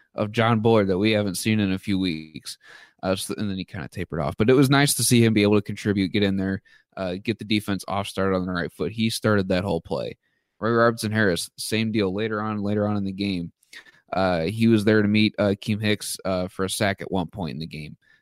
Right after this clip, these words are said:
Uh, he wasn't credited with a half sack or anything, but he was there to help meet, uh, Akeem Hicks there to celebrate,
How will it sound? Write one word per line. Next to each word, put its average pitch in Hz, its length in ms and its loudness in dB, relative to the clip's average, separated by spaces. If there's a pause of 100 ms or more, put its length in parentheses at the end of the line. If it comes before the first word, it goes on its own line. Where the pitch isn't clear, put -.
(100)
Uh, 80 260 -10
he 110 80 -16
wasn't 90 260 -8
credited 95 360 2
with 92 140 -2
a 92 60 -2
half 92 180 -6
sack 92 260 -2
or 95 40 -2
anything, 98 120 0
but 104 80 2
he 127 80 6
was 127 120 6
there 123 120 6
to 107 60 4
help 110 240 2
meet, 110 300 0
uh, 95 260 2 (100)
Akeem 104 300 -8
Hicks 98 160 -6
there 92 120 -4
to - 160 -12 (180)
celebrate, 98 680 -4